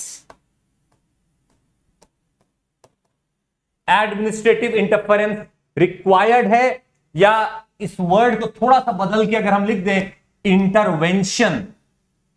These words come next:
Intervention is required। Administrative intervention is required at an early stage। If the things are found out, administrative intervention is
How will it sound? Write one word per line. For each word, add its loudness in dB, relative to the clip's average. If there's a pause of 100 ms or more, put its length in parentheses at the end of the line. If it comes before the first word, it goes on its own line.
(500)
Intervention 2
is -2
required। 0 (920)
Administrative 0
intervention 0
is 0
required 0 (260)
at -10
an -4
early 4
stage। 0
If -2
the 0
things 0
are 2
found 2
out, 0 (220)
administrative -4
intervention 0
is 0